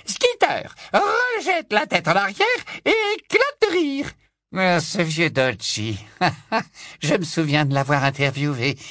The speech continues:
il y a quelques années à propos des droits des êtres de l'eau. <laughs> Le cher homme, oh, complètement gâteux. Il semblait penser que nous étions assis au fond du lac, euh, Wendermere, et me répétait sans cesse de faire attention aux truites. <laughs> Pourtant,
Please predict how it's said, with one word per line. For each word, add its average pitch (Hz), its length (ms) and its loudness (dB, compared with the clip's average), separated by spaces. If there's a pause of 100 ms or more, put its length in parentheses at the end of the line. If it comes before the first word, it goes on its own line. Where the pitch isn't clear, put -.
(120)
il 160 80 2
y 147 80 4
a 139 80 0
quelques 139 360 -2
années 135 200 2
à 135 40 -2
propos 135 280 -4
des 123 100 -2
droits 123 220 0
des 120 180 -4
êtres 120 220 -4
de 147 100 -2
l'eau. 160 320 -2 (360)
<laughs> - 360 -18
Le 151 80 0
cher 143 260 0
homme, 120 400 -2
oh, 214 280 -2 (760)
complètement 156 760 0
gâteux. 104 920 -4 (420)
Il 151 200 2
semblait 135 320 2
penser 123 400 -2
que 117 200 -2 (240)
nous 117 200 -2
étions 131 180 0
assis 123 280 0
au 127 80 0
fond 123 200 -4
du 127 120 -2
lac, 123 300 0 (280)
euh, 123 100 0
Wendermere, 127 840 0 (320)
et 135 120 2
me 131 80 2
répétait 135 380 -2
sans 127 180 -2
cesse 139 160 -2
de 135 80 -4
faire 113 160 -4
attention 123 360 -2
aux 151 80 0
truites. - 540 -10
<laughs> - 1200 -8
Pourtant, 330 580 2